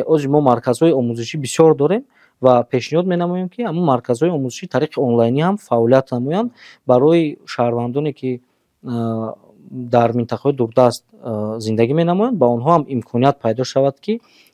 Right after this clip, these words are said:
ҳа-, ба ҳамин намуди маълумотҳо, ба ҳамин намуди малака, малакаҳои иттилоотӣ, коммуникатсионӣ, малакаҳои тарҷумонӣ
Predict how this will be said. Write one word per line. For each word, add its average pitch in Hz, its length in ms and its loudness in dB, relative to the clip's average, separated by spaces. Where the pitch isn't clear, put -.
ҳа-, 131 120 0
ба 120 120 6
ҳамин 135 280 0
намуди 131 260 -4
маълумотҳо, 113 680 -2
ба 117 200 -4
ҳамин 127 200 -2
намуди 131 300 -2
малака, 117 500 2
малакаҳои 123 600 0
иттилоотӣ, 120 520 -2
коммуникатсионӣ, 131 720 -4
малакаҳои 113 580 -2
тарҷумонӣ 139 640 2